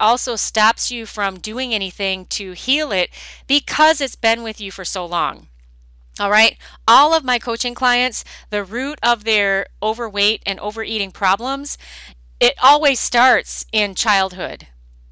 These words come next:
Okay. Could be five years old, could be seven years old, could be ten years old, could be thirteen, whatever. But it always starts in childhood. So it's a lifelong problem. And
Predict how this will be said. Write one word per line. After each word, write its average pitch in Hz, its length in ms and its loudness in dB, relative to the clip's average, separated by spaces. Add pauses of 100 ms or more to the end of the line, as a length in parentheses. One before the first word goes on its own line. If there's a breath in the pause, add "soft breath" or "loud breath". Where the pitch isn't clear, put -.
(120)
Okay. 196 420 0 (600 loud breath)
Could 233 180 -2
be 190 140 -6
five 233 320 4
years 254 220 -4
old, 247 220 -4
could 214 140 -12
be 175 100 -12
seven 233 360 -2
years 226 160 -6
old, 220 240 -2
could 196 120 -10
be 170 120 -12
ten 233 320 0
years 220 180 -8
old, 220 240 -6
could 180 160 -16
be 165 240 -10 (100)
thirteen, 226 540 -4
whatever. 226 460 2 (180 loud breath)
But 277 140 2
it 285 80 4
always 285 260 4
starts 226 260 0
in 208 100 -10
childhood. 190 440 -2
So 247 140 2
it's 254 100 0
a 269 60 2
lifelong 269 480 2
problem. 147 540 -4 (800 loud breath)
And 247 380 4